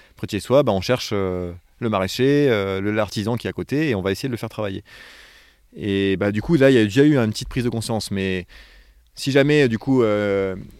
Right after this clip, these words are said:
nos gouvernants, euh, prennent des mesures dans le sens, bon, ok, on va faire du local et, euh, et on va avancer là-dessus, si on change pas la manière de faire, euh, de transformer, euh, la, la nourriture en cuisine, euh,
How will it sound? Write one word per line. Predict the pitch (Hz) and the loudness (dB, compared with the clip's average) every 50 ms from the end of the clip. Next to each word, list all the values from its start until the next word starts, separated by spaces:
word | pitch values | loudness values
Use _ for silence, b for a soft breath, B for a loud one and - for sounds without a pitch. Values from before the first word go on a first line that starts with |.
| - - - - - | -20 -20 -20 -14 -8
nos | 123 117 117 | -6 -6 -4
gouvernants, | 113 120 110 120 120 113 123 127 127 127 123 120 107 | -4 -2 0 2 2 2 0 0 -2 -2 0 0 -2
euh, | 101 98 92 92 92 90 90 90 90 90 90 90 92 - - - - _ _ | -2 -2 -2 -4 -4 -6 -6 -8 -10 -10 -12 -14 -18 -20 -20 -20 -20 _ _
prennent | - - 117 110 | -10 -8 -6 -4
des | 113 113 | -2 -2
mesures | 110 113 104 107 123 117 | -2 -2 -2 0 0 0
dans | 107 101 | 0 -2
le | 98 | -4
sens, | - 123 120 98 | -4 -6 -6 -2
bon, | 110 131 131 | -2 -2 -2
ok, | 113 - 139 | -2 -2 -2
on | 120 | -2
va | 107 98 | -2 -2
faire | - 107 | -4 -4
du | 101 104 | -4 -2
local | 104 107 101 - 120 117 113 107 | -4 -4 -2 0 0 2 2 2
et, | 98 92 | 0 -2
euh, | 90 90 90 87 87 87 87 87 87 82 85 - - | -2 -4 -6 -6 -8 -10 -12 -14 -16 -18 -20 -18 -16
et | - 101 98 | -12 -10 -10
on | 92 90 90 | -10 -10 -8
va | 87 90 | -6 -6
avancer | 92 95 98 - - | -4 -4 -6 -6 -6
là-dessus, | 98 98 - - 175 180 - b b b b b b b b b b b b | -8 -6 -4 -4 -6 -6 -6 b b b b b b b b b b b b
si | - - 160 165 160 143 127 120 | -4 -2 0 0 2 0 0 0
on | 113 | -2
change | 107 113 120 104 | -2 -4 -4 -2
pas | - 135 | 0 2
la | 131 117 | 2 2
manière | 110 110 110 110 101 | 2 2 0 0 -2
de | 104 | -2
faire, | 98 - - 117 113 107 98 | -4 -4 -2 0 0 2 2
euh, | 95 92 90 90 87 87 | 0 0 0 -2 -2 -4
de | 90 | -6
transformer, | 90 - 107 101 - 107 104 104 104 104 | -6 -8 -8 -8 -6 -4 -4 -2 -2 -2
euh, | 101 95 87 87 87 85 85 87 87 90 | -2 -2 -2 -2 -2 -2 -4 -8 -10 -10
la, | |
la | 92 92 95 | -8 -6 -4
nourriture | 98 98 98 98 - - 107 | -4 -2 -4 -4 -4 -6 -6
en | 101 | -6
cuisine, | 95 - 107 98 107 117 113 104 | -6 -6 -8 -6 -4 -2 -2 -2
euh, | 92 87 82 | -4 -6 -8